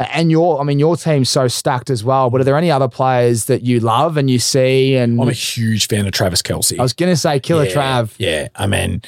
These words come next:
Speaker 2: we played Kansas City last year. Like, it was my fourth game playing. We played them at home, and, uh, yeah, that was, that was pretty crazy. And seeing Big Travis just running around and doing his thing.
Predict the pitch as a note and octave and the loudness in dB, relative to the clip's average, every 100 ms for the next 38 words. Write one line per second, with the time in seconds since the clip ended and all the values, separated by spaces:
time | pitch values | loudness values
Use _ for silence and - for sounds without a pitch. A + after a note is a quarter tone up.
0 | - - - - _ _ _ D3 D#3+ E3 | -16 -20 -20 -20 _ _ _ -4 -2 -2
1 | D3+ D3+ C#3 A#2+ C3+ A#2 A2+ A2+ A#2 - | -2 0 0 0 0 2 2 2 0 -2
2 | A#2+ D3+ A#3+ E3+ A#2 A2 A#2 G#2 B2+ A#2 | 0 2 2 0 0 0 -2 -2 0 0
3 | G#2 A2 G#2 - G#2 G2+ G2 G2 - G2+ | 0 -2 -2 -2 -2 0 0 -2 -2 -2
4 | G2 F#2 F#2 - G2 F#2+ F#2 G2+ C3 G#2+ | 0 -2 -2 -4 -2 -2 0 0 -2 -2
5 | G2 G2 F#2+ G2 F#2+ G2 F#2+ F2 G#2 G2+ | -2 -2 -2 0 0 -2 -2 -4 -4 -2
6 | F#2+ G#2 A2 G2 - - _ _ G#2+ G#2 | 0 0 0 0 -2 -4 _ _ -6 -4
7 | B2 G#2 F#2 F2+ D#2+ D#2+ F2+ G#2 A2+ A2 | -2 -2 -2 -2 -4 -6 -4 -2 0 0
8 | G#2+ G#2 - G#2 G2 - G2 - G2+ F#2+ | -2 -2 -2 -2 -2 -2 0 -2 -2 -2
9 | F#2 F#2 F#2 F#2 F#2+ F#2 F#2+ F#2 - G#2 | -2 -2 -2 -2 -2 -2 -2 -4 -6 -6
10 | G2 F#2+ - F#2+ F#2+ F#2 | -4 -4 -2 -2 -2 -2